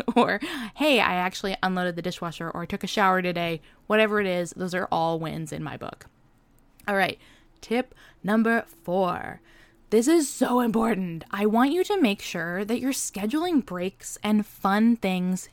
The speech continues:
into your work-related projects. And any project for that matter. So, like, my husband and I, I feel like I'm saying this ongoing. It just, we never know when it's,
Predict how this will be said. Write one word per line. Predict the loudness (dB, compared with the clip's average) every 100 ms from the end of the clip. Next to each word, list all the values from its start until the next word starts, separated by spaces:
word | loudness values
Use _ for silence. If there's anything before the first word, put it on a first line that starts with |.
| -10 2
into | 6 8 6 2 0 2 2 -2 -6
your | 2 4 4
work-related | 2 2 0 -4 2 4 6 4 2 -2 -8 0
projects. | 0 0 -4 -10 -12 -12 -14 -20 _ _ _ _ -2
And | 0 4
any | 6 6
project | 4 0 -2 -10 -8
for | -6
that | -4 -4
matter. | -6 -6 -4
So, | 0
like, | 0 0 -10 -18
my | -8
husband | -2 0 2 4
and | 4
I, | 4 4 2 0
I | -2
feel | 0
like | 2
I'm | 2
saying | 0 -2
this | -2 -4
ongoing. | -4 -4 -4 -2 -2 -4 -4
It |
just, | -4 -4 -4
we | -4
never | -2 -2
know | -2
when | -4
it's, | -6